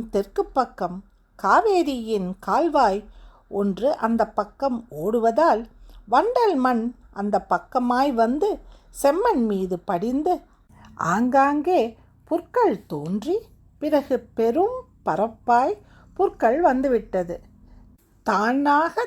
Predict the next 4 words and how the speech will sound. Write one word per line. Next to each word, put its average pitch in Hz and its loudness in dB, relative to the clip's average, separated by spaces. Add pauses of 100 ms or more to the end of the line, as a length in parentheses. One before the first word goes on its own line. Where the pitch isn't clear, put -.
(100)
தோன்றிய 262 0
மழைநீர் 240 -2
கால்வாயை 220 0 (640)
பிறகு 226 -2